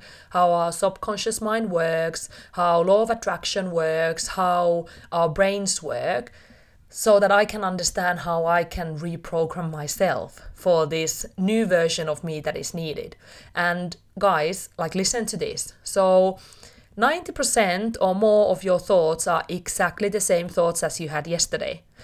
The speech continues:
So if you're not doing any conscious effort, you're actually going to think the same thoughts as you were thinking yesterday, the day before, last week, last month, last year. Yeah? And we are often programmed when we are kids, so under ten years old,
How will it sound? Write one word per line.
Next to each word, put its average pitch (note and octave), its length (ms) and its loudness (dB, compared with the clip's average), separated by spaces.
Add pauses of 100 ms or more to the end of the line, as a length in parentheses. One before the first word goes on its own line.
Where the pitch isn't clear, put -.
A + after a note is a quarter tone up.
(140)
So - 140 2
if G3 160 2
you're C#4 160 -2
not A#3+ 160 -4
doing G#3 240 0
any B3 160 -4
conscious A3 480 -2
effort, E3+ 580 0
you're F#3 320 6
actually F#3 340 -2
going E3 200 0
to - 80 -18
think E3 260 -8
the D#3+ 80 -10
same E3+ 500 -2
thoughts E3 420 0
as - 220 -8
you E3 180 -6
were D#3 100 -4
thinking E3 340 -8
yesterday, D#3+ 400 -2
the D3+ 120 -4
day D#3 160 0
before, D3+ 380 -4
last D#3 300 0
week, D#3 220 -8
last D#3 280 -2
month, D3+ 280 -8
last D3+ 300 -2
year. D#3 260 -8 (280)
Yeah? E3+ 280 -2 (800)
And F3+ 420 2 (240)
we A#3+ 240 -2
are C4 140 4
often G#3 400 0
programmed F3 760 2 (120)
when E3+ 200 -4
we E3 120 -2
are D3+ 120 2
kids, F3 380 -8
so E3+ 320 2
under D#3+ 240 0
ten E3 280 -4
years E3 360 0
old, D#3+ 440 0